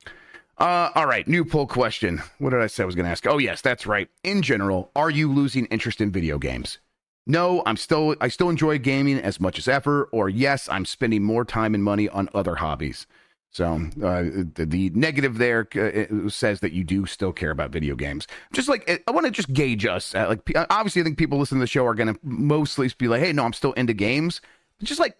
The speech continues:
search your soul a little bit. Let's talk about this. Let's see if anyone's, like, looking around like, "Hey, I'm, I'm primarily, primarily a PlayStation player, and they said they weren't gonna have any games in the franchises I love for the next fiscal year."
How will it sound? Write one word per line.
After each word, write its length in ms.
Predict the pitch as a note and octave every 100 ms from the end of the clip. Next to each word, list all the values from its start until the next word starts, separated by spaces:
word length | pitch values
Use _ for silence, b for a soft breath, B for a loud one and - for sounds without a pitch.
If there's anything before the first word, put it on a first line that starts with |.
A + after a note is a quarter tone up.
| -
search 340 | - F3 D#3+
your 80 | C3+
soul 220 | - B2
a 20 | A#2
little 140 | A#2
bit. 160 | A#2 A2+
Let's 140 | A2
talk 240 | D#3 C3
about 220 | A#2 A#2 G#2
this. 160 | G#2+
Let's 100 | C3+
see 80 | -
if 60 | C#3 -
anyone's, 480 | D3 D3 C#3 C3 C3
like, 140 | A#2+ G2+
looking 220 | G#2+ B2+ A#2+
around 180 | A#2
like, 240 | A2 A2 B B B B _ _ -
"Hey, 160 | F3 A#3+
I'm, 120 | - B2
I'm 140 | F3
primarily, 460 | G#3+ F3+ A#2+ B2 C3
primarily 400 | - C#3+ B2 C#3
a 60 | C#3
PlayStation 520 | - A3 - G#2+ F#2+
player, 260 | F#2+ D#2 C2+ b -
and 80 | C3
they 60 |
said 200 | F#3 C3+
they 80 | A#2+
weren't 140 | B2+
gonna 120 | B2+ B2+
have 140 | A2
any 180 | B2 D3+
games 260 | B2+ C3+ A#2
in 60 |
the 80 | A2+
franchises 560 | - D3 C#3+ A#2 G#2+ G2+
I 100 | F2
love 420 | D#3+ F#3 C3 B2+
for 100 | -
the 80 | C3+
next 180 | D3 -
fiscal 340 | - D#3+ E3
year." 360 | F3 A3+ A#2+ E2+